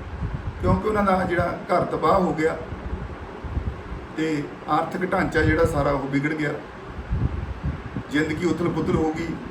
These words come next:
ਉਹ ਰਹੇ ਜਿਹੇ ਜਿਹੇ ਨਾ ਰਹੇ, ਕਿਉਂਕਿ ਬੰਦਾ ਜਦੋਂ ਕਿਸੇ ਦਾ ਬੱਚਾ ਚਲਿਆ ਜਾਵੇ ਉਹ ਮਾਨਸਿਕ ਤੌਰ ਤੇ ਅਪਸੈੱਟ ਹੋ ਜਾਂਦਾ। ਤੇ ਹੁਣ ਚਿੱਟਾ ਮਾੜਾ ਹੈ, ਕਹਿੰਦਾ ਚਿੱਟੀ ਮਾੜੀ, ਚਿੱਟਾ ਮਾੜੀ ਚੀਜ਼ ਹੈ। ਕਿਉਂ? ਕਿਉਂਕਿ ਹੁਣ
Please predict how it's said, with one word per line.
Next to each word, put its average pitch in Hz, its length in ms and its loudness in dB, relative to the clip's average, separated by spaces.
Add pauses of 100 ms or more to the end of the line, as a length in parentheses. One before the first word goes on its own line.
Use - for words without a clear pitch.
ਉਹ 156 80 2
ਰਹੇ 160 400 2 (120)
ਜਿਹੇ 147 160 4
ਜਿਹੇ 147 160 0
ਨਾ 139 220 2
ਰਹੇ, 143 320 0 (880)
ਕਿਉਂਕਿ 156 240 -4
ਬੰਦਾ 147 500 2 (320)
ਜਦੋਂ 143 140 -2
ਕਿਸੇ 147 160 -2
ਦਾ 160 60 0
ਬੱਚਾ 156 340 0
ਚਲਿਆ 139 260 2
ਜਾਵੇ 143 260 2
ਉਹ 151 80 0
ਮਾਨਸਿਕ 123 540 2 (140)
ਤੌਰ 131 300 0
ਤੇ 135 200 2 (160)
ਅਪਸੈੱਟ - 320 -2 (140)
ਹੋ - 40 0
ਜਾਂਦਾ। - 260 -2 (1400)
ਤੇ 208 60 2
ਹੁਣ 185 300 2
ਚਿੱਟਾ 233 480 6
ਮਾੜਾ 156 300 6
ਹੈ, 190 60 6
ਕਹਿੰਦਾ 190 300 -2
ਚਿੱਟੀ 190 340 -2
ਮਾੜੀ, 131 220 0 (160)
ਚਿੱਟਾ - 260 -2
ਮਾੜੀ - 340 2
ਚੀਜ਼ 294 220 -6
ਹੈ। 160 60 0
ਕਿਉਂ? 143 320 0 (640)
ਕਿਉਂਕਿ 214 320 0
ਹੁਣ 185 500 4